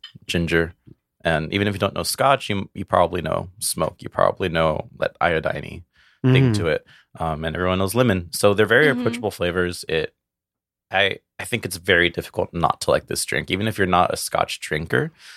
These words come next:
Speaker 1: you could have a penicillin and say, "Oh, I could get into that."
Speaker 2: Yeah. It's a, it's a
Speaker 3: Mm-hmm.
Speaker 2: really good, if you are not a fan of scotch or you're not sure if you're a fan of scotch,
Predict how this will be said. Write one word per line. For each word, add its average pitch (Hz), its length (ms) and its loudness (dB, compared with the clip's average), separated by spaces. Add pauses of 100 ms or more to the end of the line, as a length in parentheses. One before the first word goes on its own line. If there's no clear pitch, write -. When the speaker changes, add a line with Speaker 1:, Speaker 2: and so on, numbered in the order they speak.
(140)
Speaker 1:
you 98 140 -6
could 98 300 -4
have 92 180 2
a 90 60 -6
penicillin 87 440 -4
and 80 120 -6
say, 87 200 2
"Oh, - 280 2 (440)
I 139 60 -4
could 147 80 -6
get 85 120 4
into 82 180 0
that." 82 220 2 (260)
Speaker 2:
Yeah. 113 180 0 (180)
It's 123 180 0
a, 165 120 2
it's 127 120 2
a 165 40 2
Speaker 3:
Mm-hmm. 135 80 2
Speaker 2:
really 151 280 4
good, 120 340 4
if 131 200 2
you 139 280 4 (120)
are 113 220 6
not 120 520 4
a 120 100 2
fan 117 240 4
of 104 80 -2
scotch 113 260 2
or 113 100 4
you're 107 160 6
not 113 220 4
sure 139 400 2
if 156 220 2
you're 160 120 4
a 160 60 4
fan 165 240 4
of 160 100 2
scotch, - 580 0